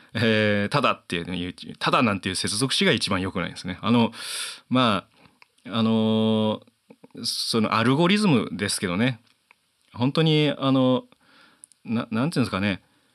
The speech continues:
昨今ね、あの、あ、あれですよ、あ、もうアルゴリズムもいいんだけど、その、その、そういう、ああいうのを牛耳ってるエーアイというもので、僕もあの、エーアイ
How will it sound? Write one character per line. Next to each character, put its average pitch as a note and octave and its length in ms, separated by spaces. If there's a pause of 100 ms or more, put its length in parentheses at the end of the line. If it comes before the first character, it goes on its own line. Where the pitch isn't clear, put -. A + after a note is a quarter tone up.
(720)
昨 - 280
今 A2 220
ね、 B2+ 220 (680)
あ A2 220
の、 A2 260 (800)
あ、 - 320
あ A2+ 120
れ C#3+ 80
で E3+ 80
す D#3 120
よ、 G2 200
あ、 G#2 240
も G#2+ 300
う - 20
ア G#2+ 100
ル C#3 100
ゴ F#3+ 140
リ G#3 100
ズ G3+ 80
ム A#2 380 (500)
も A2 360
い A#2 60
い C3 40
ん C3+ 60
だ G#2+ 120
け G2+ 80
ど、 F#2+ 140
そ G2+ 100
の、 G2+ 260 (140)
そ A2 160
の、 A2 220
そ A#2+ 140
う C#3 40
い C3+ 140
う、 - 40 (440)
あ A#2 100
あ C3 60
い C#3+ 40
う - 20
の C#3 100
を - 40
牛 G2 200
耳 B2 120
っ - 40
て A2 80
る G2 100
エ A#2+ 220
ー C#3 40
ア C#3+ 40
イ C#3 80
と G#2 60
い F#2 60
う F2+ 40
も F2+ 100
の F2+ 220 (260)
で、 A2+ 140
僕 B2+ 220
も F#3 240
あ E3 40
の、 D#3+ 140
エ F3+ 240
ー A3 40
ア G#3+ 40
イ C3+ 220